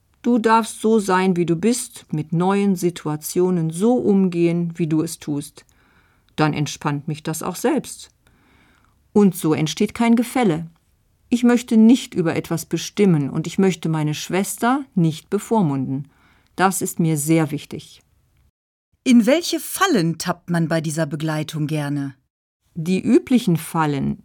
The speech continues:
Speaker 1: in die ich immer mal wieder tappe, sind meine Annahmen, dass meine Schwester bestimmte Dinge nicht kann, beziehungsweise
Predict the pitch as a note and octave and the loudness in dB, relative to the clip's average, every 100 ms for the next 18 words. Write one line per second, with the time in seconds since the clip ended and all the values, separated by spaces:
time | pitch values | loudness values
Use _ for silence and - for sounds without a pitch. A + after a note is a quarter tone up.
0 | - F3 F3 F3+ F3+ E3+ - A#3+ G#3 D3+ | 0 2 2 2 -2 -2 2 4 4 2
1 | D3+ D3+ G#3+ F3+ D#3+ - D#3 F#3+ F#3+ F#3 | -2 -2 -2 -2 -4 -4 -4 -2 -2 0
2 | F#3 - F3 F3+ F#3 F3 E3+ F#3 G3+ G#3 | -2 0 0 0 0 0 0 2 2 2
3 | A3 A#3+ E4+ F4+ _ _ _ - A3 G3 | 4 4 2 -2 _ _ _ -4 -2 0
4 | D#3+ D3+ - C3+ C3 F#3 F#3 G3+ - E3 | 0 0 -2 -6 -4 -4 -2 -2 0 0
5 | D#3+ D#3+ F3 F#3 F#3+ G3 - B3 G#3+ C3+ | 0 -2 0 2 0 -2 -4 2 2 2
6 | - _ _ _ _ _ _ _ - F3 | -6 _ _ _ _ _ _ _ 2 2
7 | - F#3 F3+ F#3 - F#3 F#3+ F#3 F#3+ F#3+ | 2 -2 0 -2 -2 0 0 0 0 -2